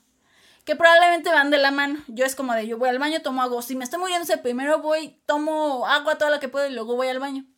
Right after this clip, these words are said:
Generalmente van de la mano. Que este, pero qué, qué, ¿cómo funciona este asunto de, "Ay, voy al baño, voy al, <laughs> o voy por agua"? Bueno, generalmente, pues, en los recintos hay baños, entonces ya vas al baño. Obviamente son filas interminables, obviamente es toda esta situación.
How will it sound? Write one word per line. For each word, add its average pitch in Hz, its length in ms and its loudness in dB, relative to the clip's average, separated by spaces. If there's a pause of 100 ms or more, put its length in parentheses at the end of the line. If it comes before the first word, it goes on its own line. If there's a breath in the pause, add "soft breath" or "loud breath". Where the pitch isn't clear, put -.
Generalmente 440 480 -8
van 330 160 -2
de 320 60 -2
la 262 120 -2
mano. 233 260 -10 (800 soft breath)
Que 302 380 4
este, 294 340 -8 (120)
pero 269 220 0
qué, 302 240 -10 (120)
qué, 277 160 -18 (120)
¿cómo 320 220 -4
funciona 294 420 -6
este 302 140 -6
asunto 285 300 -4
de, 247 100 2
"Ay, 240 140 0
voy 247 100 0
al 254 120 4
baño, 294 300 0
voy 247 280 2
al, 233 400 -2 (140)
<laughs> - 240 4
o 311 80 4
voy 311 140 0
por 302 140 4
agua"? 285 360 4
Bueno, 226 300 -8 (260 soft breath)
generalmente, 311 480 0
pues, 285 120 -12
en 240 100 -8
los 240 100 -8
recintos 277 360 -8
hay 262 180 -2
baños, 285 420 -4
entonces 208 400 -14
ya 202 120 -6
vas 220 160 -6
al 285 120 -4
baño. 277 320 -4 (320 soft breath)
Obviamente 269 580 2
son 240 240 -6
filas 233 340 -8
interminables, 302 880 -6
obviamente 240 880 -4
es 196 160 -10
toda 214 160 -6
esta 226 180 -6
situación. 285 600 -6